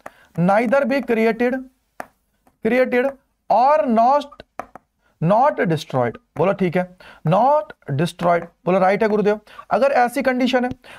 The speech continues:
neither be created or not be destroyed, nor be destroyed, ठीक है, बोलो सर क-, करेक्ट है, बोलो सर ये तो है। तो इसका मतलब क्या है कि सिस्टम पे कांस्टेंट तो रहने वाला है, यानी कि सर ये तो सही है, स्टेटमेंट, रीजन तो सही है। बोलो सर राइट है, सही है।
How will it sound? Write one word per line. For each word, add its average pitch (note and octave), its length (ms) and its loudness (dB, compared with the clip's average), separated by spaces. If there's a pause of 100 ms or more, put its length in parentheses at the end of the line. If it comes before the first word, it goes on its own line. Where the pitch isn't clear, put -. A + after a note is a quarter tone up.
(200)
neither B3 400 2
be D4 180 -2
created B3+ 380 0
or C#4+ 160 2
not B3 420 0
be A#3 200 0
destroyed, C#3 540 -4
nor G3+ 220 2
be C4 180 -2 (360)
destroyed, C3+ 400 -2 (460)
ठीक D#3+ 140 0
है, G#3 60 2
बोलो G#3 160 2
सर G#3+ 180 0
क-, F#3+ 280 -2
करेक्ट G3 260 0
है, A3 60 0
बोलो G#3 240 0
सर B3 160 0
ये A#3+ 100 0
तो A3+ 100 0
है। D3 80 -2 (360)
तो B3+ 80 4
इसका B3+ 240 -2
मतलब C#4 300 -2
क्या C#4 140 0
है C4 220 2 (220)
कि C#4 80 0
सिस्टम C4 380 -2
पे C#4+ 120 0
कांस्टेंट B3 560 -2
तो C4+ 80 2
रहने G3+ 220 2
वाला D#3+ 220 2
है, C3 100 -2
यानी G3+ 200 2
कि A3 60 -4
सर B3+ 140 -2
ये B3 120 0
तो C4 120 0
सही C3+ 280 -4
है, B2 100 -6 (460)
स्टेटमेंट, B3 480 0
रीजन G3+ 580 2
तो C#4 120 0
सही D3+ 240 -2
है। C#3 80 0 (320)
बोलो G#3+ 120 2
सर C4 160 0
राइट B3+ 260 2
है, C4+ 120 0
सही A#3+ 300 2
है। C4 140 0